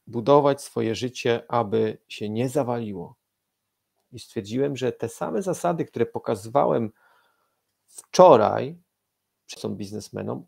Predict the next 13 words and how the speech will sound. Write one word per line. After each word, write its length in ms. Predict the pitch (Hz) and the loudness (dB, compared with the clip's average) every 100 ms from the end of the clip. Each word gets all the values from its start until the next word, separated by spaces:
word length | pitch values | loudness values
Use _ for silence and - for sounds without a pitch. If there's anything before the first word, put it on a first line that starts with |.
| - | -2
one 420 | 160 208 127 113 | 0 2 0 -2
są 200 | - 123 | -6 -10
tak 200 | 147 - | -10 -10
samo 280 | - 120 143 | -10 -8 -6
ważne 380 | 110 107 120 139 | -2 -2 -4 -6
dla 160 | 185 | -6
ciebie. 440 | 196 320 233 - - _ _ _ _ _ _ _ | -6 -6 -6 -10 -14 _ _ _ _ _ _ _
Tak 220 | - - - | -16 -16 -10
samo 300 | 180 180 175 | -10 -8 -10
ważne. 360 | 170 151 - _ _ - _ _ _ _ _ - | -10 -12 -16 _ _ -20 _ _ _ _ _ -16
I 60 | - | -16
stwierdziłem, 580 | - 110 107 135 123 | -12 -12 -6 -6 -4
że 340 | 101 110 110 | -4 -6 -6